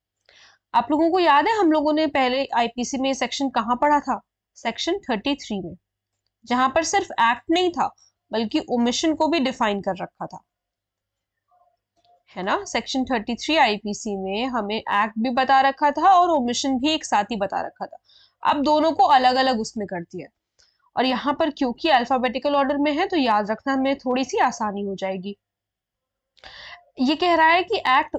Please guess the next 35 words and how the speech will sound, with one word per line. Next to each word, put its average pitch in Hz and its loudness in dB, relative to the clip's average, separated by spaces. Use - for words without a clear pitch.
वही, 294 2
सेम 349 0
चीज 359 0
वही 277 2
है, 214 -4
डेफिनेशन 240 -2
वही 262 0
है, 269 -4
बता 254 2
रहा 285 6
है 320 4
कि 330 -8
एक्ट 254 0
एक 349 -2
ऐसी 240 -2
series 269 -2
of 294 0
act 240 2
को 339 2
as 247 2
a - -4
single 294 2
act 220 0
देखता 185 -10
है। - -8
जैसे 254 -2
कि 294 -6
मान 240 4
लो 262 0
कि 269 -4
आपने 220 0
चाहे 233 0
किसी 285 -4
को 294 2
पचास 277 2